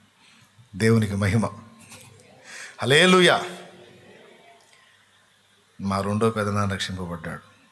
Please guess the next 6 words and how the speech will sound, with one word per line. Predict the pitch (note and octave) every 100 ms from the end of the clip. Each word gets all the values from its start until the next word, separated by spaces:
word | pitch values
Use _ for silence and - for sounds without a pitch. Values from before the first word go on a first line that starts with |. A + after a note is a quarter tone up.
| _ _ - _ _ _ -
ఆయన | F#2 F#2
భార్య | F2 G2 G2+
రక్షింపబడింది, | G2+ G2 - F#2 F2 D#2+ F#2 A2+ _ _ _ _ _ _ _ F#2
మా | F#2
పెద్దమ్మ | - G#2 G2 G#2+
రక్షింపబడింది, | G2+ F#2 - F#2 D#2+ D#2 - -